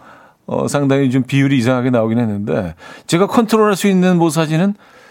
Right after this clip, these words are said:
굳이 뭐 이렇게 <laughs> 굳이 다리를 짧아 보이게 찍을 이유는 없잖아요. 그쵸? 예. <laughs>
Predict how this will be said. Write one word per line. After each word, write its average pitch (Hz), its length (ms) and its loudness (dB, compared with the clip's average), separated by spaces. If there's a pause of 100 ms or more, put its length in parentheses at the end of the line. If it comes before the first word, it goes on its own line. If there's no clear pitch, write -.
(200)
굳이 190 300 0
뭐 180 200 2
이렇게 160 300 0 (560)
<laughs> - 600 -14
굳이 165 240 2
다리를 151 260 0
짧아 165 300 0
보이게 139 320 0
찍을 131 340 -2 (640)
이유는 180 340 4
없잖아요. 95 540 -4
그쵸? 143 340 -8 (160)
예. 92 60 -14
<laughs> - 1040 -10